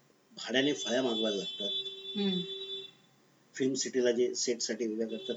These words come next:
Speaker 1: त्याच फळ्या ह्या सेटलाही वापरतात. प्लस, अ, मिस्त्री लोक जे सुतार काम करतात, मिस्त्री,
Speaker 2: हम्म.
Speaker 1: क्ले वर्कवाले, बॅकग्राऊंड पेंटिंगचे आर्टिस्ट वेगळे असतात आणि मूर्त्यांचे आर्टिस्ट वेगळे असतात.
Speaker 2: हम्म, हम्म, हम्म.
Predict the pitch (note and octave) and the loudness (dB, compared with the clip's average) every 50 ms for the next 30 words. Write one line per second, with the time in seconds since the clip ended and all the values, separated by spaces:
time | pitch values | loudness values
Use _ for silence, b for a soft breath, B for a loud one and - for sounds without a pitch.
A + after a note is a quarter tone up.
0 | - - A#2+ A#2 A2+ - - A2+ A#2 A#2 - - b b b b b _ - A2+ | -2 -2 -2 -2 -2 -4 -4 -2 -2 -2 -4 -8 b b b b b _ -4 -2
1 | A#2+ A2+ - - A#2+ A2+ - A2+ A2+ A2 G#2+ A#2 A#2+ - - - G#2+ G2 - - | 0 0 2 4 2 2 2 2 0 0 0 0 -4 -8 -8 -8 -8 -6 -6 -8
2 | - - - G2 A2 - _ _ _ _ _ _ - C#3 D3 C#3+ - - - D3+ | -8 -8 -10 -14 -14 -14 _ _ _ _ _ _ 2 2 4 4 2 2 2 2
3 | C3+ B2+ B2 A#2+ B2 B2 B2 B2 - - - - _ _ - - A#2+ B2 C#3 C3+ | 4 6 6 8 8 6 6 4 2 -4 -10 -18 _ _ -12 0 4 6 8 8
4 | - - - D3+ D3 A#2 G#2 F2 - - - - _ - A#2+ A#2+ A2 - - - | 8 6 6 4 4 4 2 0 -4 -8 -20 -14 _ 0 2 2 2 2 0 0
5 | B2 B2 C#3 C3+ B2+ B2 A#2 A#2 A2+ G#2+ G#2+ G2 - G2+ F#2 - - G#2 A2 - | 2 2 2 2 0 0 -2 -4 -4 -4 -6 -6 -6 -8 -10 -8 -8 -8 -8 -6
6 | - - A2+ A2 A2 - _ _ _ _ - F#3+ F#3 F3+ F3 - - C3+ C#3 C#3 | -6 -4 -4 -6 -6 -8 _ _ _ _ -18 -16 -14 -14 -10 -4 2 4 6 6
7 | C3+ D3 D3+ D#3 D3+ B2+ A2+ G#2+ A2+ A2+ - - _ _ _ _ _ _ _ _ | 8 6 4 4 4 2 2 2 2 0 -2 -6 _ _ _ _ _ _ _ _
8 | _ _ _ - A#2+ A#2+ B2 B2 C3 C#3+ D3 C#3 - C#3+ C3 A2+ C#3 C3 A#2+ C#3 | _ _ _ 0 0 2 2 4 4 2 2 2 2 2 2 2 2 2 4 4
9 | B2+ A#2+ A2+ B2 B2 - - A#2+ A2+ A#2 A#2+ A2+ - - B2 A#2 - - A2+ A#2+ | 4 4 4 2 0 2 2 0 2 2 0 0 -2 -2 -4 -4 -4 -2 0 2
10 | B2 B2 - A#2 A2+ A2+ A2 - - C3+ C3+ B2+ C3+ A#2 A2 G#2+ - G#2 - - | 2 2 0 -2 -2 -2 -2 0 0 0 2 2 0 -2 -2 -2 -4 -6 -6 -6
11 | F#2+ F#2 - F#2 E2 - - - - - - _ _ _ G#3 G3+ G3 F#3+ F#3 F#3 | -10 -10 -10 -12 -12 -12 -12 -12 -14 -16 -20 _ _ _ -2 0 0 0 0 -2
12 | F3+ F3 F#3 F#3 F3+ F3+ F3+ F3+ F3+ F3 F3 | -4 -6 -8 -8 -8 -8 -8 -10 -10 -12 -14